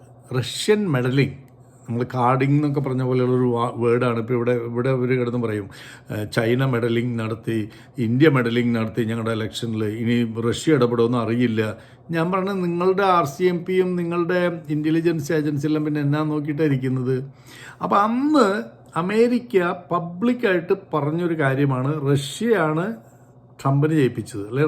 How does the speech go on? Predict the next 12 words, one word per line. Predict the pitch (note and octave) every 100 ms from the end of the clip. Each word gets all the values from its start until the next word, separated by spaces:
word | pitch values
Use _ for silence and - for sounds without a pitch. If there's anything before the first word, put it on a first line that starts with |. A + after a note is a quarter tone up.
| C#3+
റഷ്യയുടെ, | C#3 - F#3 G3+ G3+ G3+ A3 A#3 - - - - - D#3+
ഏഹ്, | D#3 D3+ D3 D3+
ഇടപെടൽ | C#3+ F3+ G#3 A3+ A3+
കൊണ്ടാണ് | A3 G3+ E3+ F#3+ E3+ -
ട്രംപ് | D3 E3 G3+ E3
ജയിച്ചതെന്ന് | D3 C#3+ C#3 D3+ D#3+ F#3+ A3+ - - - A#2+
അമേരിക്കയിലെ | C#3+ E3 F#3 G#3+ - G3 E3 C#3 D3 F3 A#2+ - - - - - - -
തോറ്റവർ | D3 D#3 G3 G#3+ G3+
പറയാണ്. | E3+ D3+ G#2+ F2+ - - - - - - - - -
അന്ന് | F#3+ A#3+ C4 A3
ഞാൻ | G#3+ A#3 A3
ചോദിച്ച | G3+ F#3+